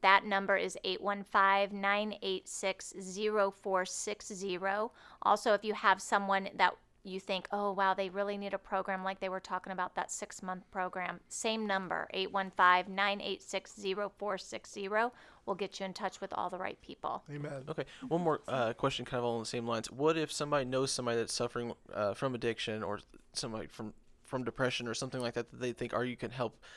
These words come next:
Speaker 3: but maybe they're not close to a chapter? I know you said that there is the, um,
Speaker 2: Personal Recovery Kit.
Speaker 3: Okay.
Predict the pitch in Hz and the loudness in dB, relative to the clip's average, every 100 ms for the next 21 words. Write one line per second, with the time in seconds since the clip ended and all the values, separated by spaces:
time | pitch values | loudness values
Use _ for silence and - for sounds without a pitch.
0 | - 95 127 135 127 120 120 - 127 117 | -8 -2 0 2 0 2 2 2 2 2
1 | - 90 98 90 92 110 120 127 135 120 | 0 -4 -2 -2 -2 -2 -2 -2 -2 -4
2 | 113 123 117 - - 110 110 90 76 78 | -4 -2 -2 -4 -6 -6 -4 -2 -2 -2
3 | 76 78 165 - 190 190 175 160 160 - | -2 4 4 6 4 8 8 8 4 2
4 | 151 180 - - 123 | 2 2 0 -2 -2